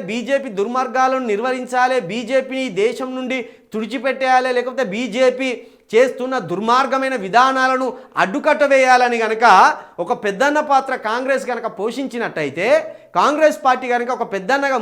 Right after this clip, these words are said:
ముందుండి నడిపించినట్టయితే, ఆప్ పార్టీతోటి పొత్తు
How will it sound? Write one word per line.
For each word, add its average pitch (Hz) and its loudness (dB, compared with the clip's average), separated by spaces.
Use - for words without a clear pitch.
ముందుండి 262 -2
నడిపించినట్టయితే, 220 -2
ఆప్ 302 6
పార్టీతోటి 233 2
పొత్తు 190 -6